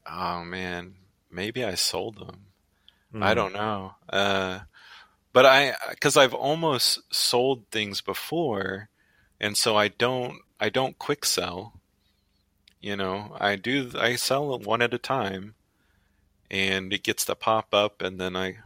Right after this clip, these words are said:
Speaker 1: confirm it, you know, because I've almost sold some important things.
Speaker 2: Right.
Speaker 1: Um, but there, yeah, there's no buyback on
Speaker 2: I,
Speaker 1: the
Speaker 2: yeah, what? What? Like, that's, I'm pretty sure that's in Diablo two.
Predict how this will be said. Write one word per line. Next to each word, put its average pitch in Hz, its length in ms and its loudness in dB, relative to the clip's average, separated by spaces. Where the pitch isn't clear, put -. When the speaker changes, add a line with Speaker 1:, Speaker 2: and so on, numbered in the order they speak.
Speaker 1:
confirm 98 520 -6
it, 92 180 -10
you 98 120 -10
know, 92 220 -10
because 101 280 -4
I've 139 160 8
almost 170 380 2
sold 147 280 0
some 98 220 -4
important 104 500 -4
things. 104 640 -10
Speaker 2:
Right. 85 340 -4
Speaker 1:
Um, 90 500 -4
but 107 140 0
there, 117 120 4
yeah, 123 160 10
there's 104 220 2
no 107 140 0
buyback 92 560 2
on 90 500 -6
Speaker 2:
I, 143 180 0
Speaker 1:
the - 100 -16
Speaker 2:
yeah, 113 340 -2
what? 113 320 2
What? 127 360 0
Like, 107 240 -4
that's, 123 380 0
I'm 131 140 -4
pretty 165 220 2
sure 131 200 0
that's 110 220 2
in 98 120 -4
Diablo 87 480 -4
two. 71 440 -16